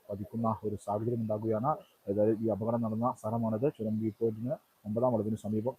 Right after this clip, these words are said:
അപകടം നടന്ന മേഖലയാണ്. ഇപ്പോൾ സമയം ഒന്നേ ഇരുപത്താറ്. കനത്ത മഴ ചുരം മേഖലയിൽ, ആ, നിലനിൽക്കുകയാണ്. അതുകൊണ്ട് തന്നെ ഇപ്പോൾ നി-, നിയന്ത്രണം തുടർന്ന്, നിരോധനം തുടർന്ന് വാഹനങ്ങൾക്ക് നിയന്ത്രണം ഏർപ്പെടുത്തി. ഏതായാലും ചുരം വഴി ഗതാഗതങ്ങളെ അനുവദിക്കുന്നില്ല.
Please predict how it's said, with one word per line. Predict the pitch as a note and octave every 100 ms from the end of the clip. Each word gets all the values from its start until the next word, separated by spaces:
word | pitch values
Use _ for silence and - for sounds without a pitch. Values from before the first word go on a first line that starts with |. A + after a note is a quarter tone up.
| G#2+
അപകടം | G2+ G#2+ A2+
നടന്ന | A2 A2+
മേഖലയാണ്. | A2 G#2+ A2 A2
ഇപ്പോൾ | - A2
സമയം | - A2 D3 - _ -
ഒന്നേ | G#2+ A#2+ C#3+ -
ഇരുപത്താറ്. | A2 G#2 G#2 A2 C#3+ A2+
കനത്ത | A2 -
മഴ | B2 G#2+ G#2 G#2 - _ _
ചുരം | G#2+ A2
മേഖലയിൽ, | G#2+ A2 A2 G#2+ - A#2 A2
ആ, | G#2+
നിലനിൽക്കുകയാണ്. | G#2+ G#2 A#2 G#2 A2 G#2 G#2+
അതുകൊണ്ട് | D3 B2 C#3+ A#2 A2
തന്നെ | A2+ A#2 - _ _ G#2+
ഇപ്പോൾ | - A2+
നി-, | A2+ A2
നിയന്ത്രണം | G#2+ A2+ A#2 A#2 A#2 - _ _ _ _ -
തുടർന്ന്, | A2 A2 A#2+ E3 - _ -
നിരോധനം | A#2+ A#2 A#2
തുടർന്ന് | A2 G#2+ A#2
വാഹനങ്ങൾക്ക് | B2 G#2+ G#2 A2+ A2 A2 G#2+ - A2+ - A#2
നിയന്ത്രണം | A2 A2 A#2 A2
ഏർപ്പെടുത്തി. | G2+ - _ _ _ _ _ _ _ G#2 G#2 - D#3+ G3 _ _ G#2+
ഏതായാലും | A2+ A2 A2
ചുരം | G#2+ A2+
വഴി | A2+ A#2 G#2
ഗതാഗതങ്ങളെ | G#2 G#2 G#2+ A2 G#2+ A2
അനുവദിക്കുന്നില്ല. | G#2+ G#2+ G#2+ A2 A2+ G#2+ A#2+